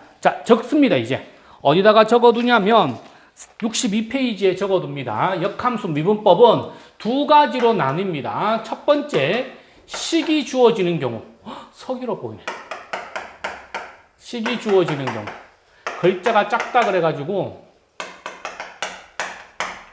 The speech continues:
크게 적었어. 식이 주어지는 경우. 첫 번째 기억, X랑 Y랑 체인지합니다. 체인지. 체인지라고.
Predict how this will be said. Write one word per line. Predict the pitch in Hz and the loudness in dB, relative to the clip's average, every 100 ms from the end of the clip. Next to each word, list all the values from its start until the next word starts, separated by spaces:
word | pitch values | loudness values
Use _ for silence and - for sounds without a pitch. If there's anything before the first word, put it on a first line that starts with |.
| - | -8
크게 | 262 277 | -2 0
적었어. | 190 131 - - | 0 -2 -10 -16
식이 | - - 262 240 262 214 | -12 -4 -2 0 0 0
주어지는 | 233 208 185 196 277 | 4 4 4 2 2
경우. | - 131 123 - - _ _ _ _ _ _ _ _ _ _ _ _ _ _ _ _ _ _ _ _ _ | 2 0 -2 -8 -20 _ _ _ _ _ _ _ _ _ _ _ _ _ _ _ _ _ _ _ _ _
첫 | - 233 | -18 -4
번째 | 247 233 208 - | -4 -2 -6 -8
기억, | - 240 139 139 233 240 - - _ _ - - - - | -4 2 2 4 2 0 -10 -20 _ _ -12 -12 -16 -8
X랑 | 247 - - 247 196 156 190 233 254 - - - - | -8 -8 -4 2 4 4 2 0 -4 -10 -12 -14 -4
Y랑 | 139 202 226 214 156 131 190 240 233 - | 0 2 0 -2 -4 -2 -2 -4 -8 -14
체인지합니다. | - 233 254 247 208 156 135 117 | -6 -4 -4 -4 -4 -4 -6 -8
체인지. | - 143 143 143 113 107 202 233 247 - | -8 -8 -6 -8 -8 -8 -6 -8 -10 -16
체인지라고. | - 196 208 190 147 139 214 170 107 - | -12 -8 -6 -4 -4 0 2 2 0 -12